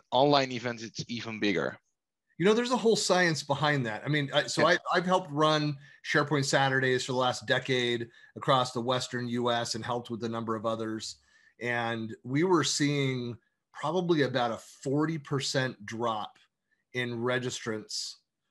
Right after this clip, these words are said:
Speaker 2: from attendance. And so we just,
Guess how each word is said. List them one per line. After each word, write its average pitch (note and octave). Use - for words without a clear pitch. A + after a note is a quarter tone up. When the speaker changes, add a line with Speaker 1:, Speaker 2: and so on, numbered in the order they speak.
Speaker 2:
from A#2
attendance. G2+
And A#2
so B2+
we C3+
just, C#3+